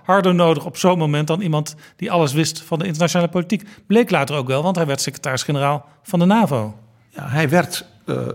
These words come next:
Speaker 2: in dus de, zijn vak internationaal hoog gewaardeerd. En dat bleek ook dus toen Balkenende, hè, we lopen nu op de geschiedenis een beetje vooruit, tot ieders verrassing, dat mag je toch wel zeggen, ook de zijne, minister-president werd,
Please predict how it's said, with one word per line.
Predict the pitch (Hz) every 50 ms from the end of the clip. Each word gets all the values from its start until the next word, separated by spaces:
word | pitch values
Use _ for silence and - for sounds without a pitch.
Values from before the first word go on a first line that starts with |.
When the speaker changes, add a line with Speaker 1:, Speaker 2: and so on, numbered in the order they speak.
| - - -
Speaker 2:
in | 180 165 147 123 120
dus | 120 135 117 117 117
de, | - - -
zijn | - - - 135 123 131 196
vak | - - 233 226 - - - - - - _ _ _ _ _ _ _
internationaal | - 170 147 127 127 127 123 - - 135 127 120 - - - -
hoog | - - 110 160 226 - - - - -
gewaardeerd. | - 135 117 117 135 190 185 - - - - - - - - - - _ _ - _ _ _
En | - 160 143
dat | 127 123 120
bleek | 113 147 202 233 220
ook | - - 120
dus | 120 123 123
toen | - - 156 139 127
Balkenende, | 120 139 180 180 165 - 151 - - 131 123 110 107 - - - _ -
hè, | - 139 190 233
we | 123 117
lopen | 135 139 - -
nu | 151 123
op | 123
de | 120
geschiedenis | 131 - - 185 139 123 127
een | 156
beetje | 170 165 117
vooruit, | 113 127 123 117 117 - - - - - - - - _ _ _ _ -
tot | - - 123
ieders | - - 202 156 151 -
verrassing, | - - 147 - 147 - - 135 113 123 - - - - - -
dat | - - 120
mag | 127 123 -
je | 143
toch | 131 135 113
wel | 110 113
zeggen, | 110 123 117 104 107 110 - _ -
ook | - 127 117
de | 131
zijne, | 120 123 107 101 104 107 98 - - - - - - - _ _ _
minister-president | - 147 160 185 208 - 147 120 135 131 123 - - 127 165 233 262 -
werd, | - - - - -